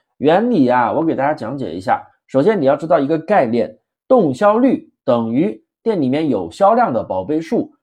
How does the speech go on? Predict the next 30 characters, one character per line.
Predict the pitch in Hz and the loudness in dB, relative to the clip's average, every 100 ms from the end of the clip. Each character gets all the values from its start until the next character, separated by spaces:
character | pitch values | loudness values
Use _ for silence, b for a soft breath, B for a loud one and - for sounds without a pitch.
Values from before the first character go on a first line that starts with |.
| _ | _
除 | _ - 127 131 208 | _ -6 2 4 6
以 | 254 147 110 - _ _ | 4 2 0 -6 _ _
总 | - 139 120 110 | 0 2 2 0
的 | 107 185 - _ _ | 2 0 0 _ _
宝 | 82 85 | -12 -8
贝 | 98 | -10
数。 | - - - _ _ _ _ _ _ _ _ _ _ _ _ _ | -10 -14 -16 _ _ _ _ _ _ _ _ _ _ _ _ _
那 | - | -2
么 | 202 156 - - _ _ _ _ _ - | 2 2 0 -12 _ _ _ _ _ -6
你 | 131 | -4
做 | 120 - 254 - 127 | -4 0 4 4 2
这 | 175 | 0
样 | 156 139 | 0 0
的 | |
一 | 127 | -2
个 | 131 | -2
动 | 139 147 | -2 -4
销 | 131 160 | -2 -2
的 | 123 | -2
操 | - 165 | -2 0
作， | 202 240 - - | 2 0 -2 -6
你 | 117 135 | -8 -8
店 | - 269 247 | 0 2 4
铺 | 247 | 2
的 | 214 | -2
前 | 202 196 233 | -2 -4 -2
期 | 262 247 | -2 -2
就 | 254 | 0
有 | 180 131 110 | 2 0 2
了 | 117 135 143 | 4 4 2